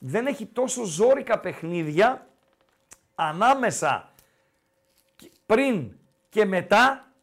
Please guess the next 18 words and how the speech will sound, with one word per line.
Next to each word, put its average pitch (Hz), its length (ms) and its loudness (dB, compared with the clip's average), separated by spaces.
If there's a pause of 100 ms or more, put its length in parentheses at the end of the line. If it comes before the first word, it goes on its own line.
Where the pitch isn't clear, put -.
(640)
το, 202 300 2
τα 208 120 2
παιχνίδια 226 360 0
με 262 80 -2
τον 240 200 -2
παοκ. 202 360 0 (220)
Δηλαδή, 151 600 0 (240)
προθε-, 170 360 0
προχθές 175 420 0
έπαιξε 220 420 -2
στα 151 220 -4
Σέρας 165 640 0
με 151 120 -8
μια 185 140 -4
εντεκάδα 147 600 -2
εναλλακτική. 151 800 -6 (520)
Μεθαύριο 233 480 2
παίζει 190 540 2